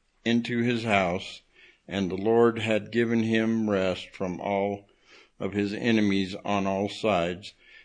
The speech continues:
the king said to Nathan the prophet, "I am dwelling in a cedar house, but the ark of God is sitting in a tent."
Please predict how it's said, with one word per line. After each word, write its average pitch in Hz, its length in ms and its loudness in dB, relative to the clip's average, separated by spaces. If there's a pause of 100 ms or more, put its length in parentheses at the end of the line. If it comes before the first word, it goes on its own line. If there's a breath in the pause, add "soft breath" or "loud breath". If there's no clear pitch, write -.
(120 loud breath)
the 98 100 -4
king 131 380 0
said 113 380 0
to 113 120 -2
Nathan 101 760 -2
the 90 100 -14
prophet, 87 580 -2 (1300 loud breath)
"I 120 200 2
am 123 260 0
dwelling 117 580 2
in 107 160 0
a 98 80 0
cedar 123 440 -4
house, 92 560 -2 (360 soft breath)
but - 220 -6
the - 60 -4
ark 107 460 2 (200)
of 98 180 -4
God 92 480 2
is 87 300 -8
sitting 98 460 -4 (100)
in 98 120 -4
a 85 120 -4
tent." - 600 -12